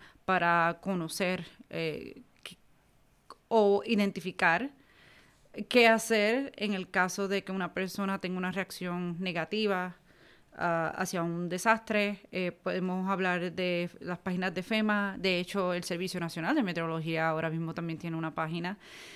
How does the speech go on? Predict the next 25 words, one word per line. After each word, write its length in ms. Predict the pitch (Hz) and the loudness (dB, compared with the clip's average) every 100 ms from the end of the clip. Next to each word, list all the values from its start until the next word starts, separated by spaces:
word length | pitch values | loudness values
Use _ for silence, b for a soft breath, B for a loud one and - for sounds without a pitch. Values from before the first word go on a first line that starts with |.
| B | B
Eh, 520 | - 190 180 170 170 - | -4 0 0 0 -2 0
lo 140 | 190 | 0
mismo 300 | 175 175 185 | 0 0 -2
con 320 | - 196 190 - | 0 0 0 -2
agencias, 840 | 196 185 180 175 196 180 185 - - | 0 2 2 0 -2 -2 -2 -6 -6
ah, 440 | 185 170 165 156 156 | -4 -2 -2 -4 -4
de 120 | 180 | -4
salud 340 | 190 170 240 | -2 0 0
del 140 | 226 208 | 0 0
gobierno 640 | 196 170 170 180 180 180 | 0 -2 -2 -2 -2 -2
americano. 760 | 185 180 180 240 262 240 233 240 b b b _ | -2 -4 -2 2 2 2 0 -4 b b b _
Y 440 | 202 190 185 - B B B B | -2 0 -2 -6 B B B B
así 220 | 202 208 | 2 4
que 100 | 226 | 4
nosotros 440 | 233 220 208 220 254 | 4 2 2 2 4
vamos, 440 | 226 226 254 240 | 6 6 4 2
de 240 | 208 175 202 | 0 0 0
hecho, 540 | 208 214 196 180 175 - - | 0 -2 0 0 -4 -12 -10
como 240 | 185 185 | -4 -2
parte 300 | 175 170 - | 0 0 0
de 80 | 196 | -2
este 200 | 202 202 | 0 -4
podcast, 560 | 202 220 220 220 208 - | -2 -4 0 2 2 0
a 80 | 180 | -4
incluir, 560 | 170 - 180 170 175 | -4 -4 -4 -2 -4